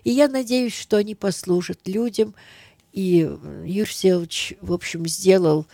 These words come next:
добро. Может быть, в общем, кого-то и спасет это, потому что, придя в церковь, человек иногда отрывается от зла, которое так часто там, в этой глубинке, губит людей.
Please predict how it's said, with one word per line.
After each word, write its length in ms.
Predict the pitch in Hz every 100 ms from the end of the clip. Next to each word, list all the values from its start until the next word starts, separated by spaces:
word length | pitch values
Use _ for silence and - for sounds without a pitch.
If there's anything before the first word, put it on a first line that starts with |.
| - -
добро. 720 | - 185 214 208 233 277 277 - _ -
Может 340 | 190 233 202
быть, 600 | 185 202 - - - -
в 160 | - 180
общем, 460 | 220 - - 180 -
кого-то 360 | 185 214 247 208
и 40 |
спасет 680 | - - 175 - 151 131 -
это, 260 | - - -
потому 320 | - - 147
что, 220 | 160 - 143
придя 340 | - 156 165
в 80 | -
церковь, 480 | - 240 - 160 -
человек 480 | 160 160 160 -
иногда 500 | 160 165 175 202 226 - - - - -
отрывается 920 | 240 - 220 196 156 139 139 - 117
от 80 | 143
зла, 400 | 160 190 208 208 - - - _ _
которое 340 | 180 185 170
так 240 | 165 175 -
часто 460 | - 180 - -
там, 220 | - 151 147
в 60 |
этой 220 | 143 -
глубинке, 720 | 104 160 139 165 165 - 165 - _ _ _ _ _
губит 460 | 160 165 160 - 131
людей. 440 | 131 110 131 95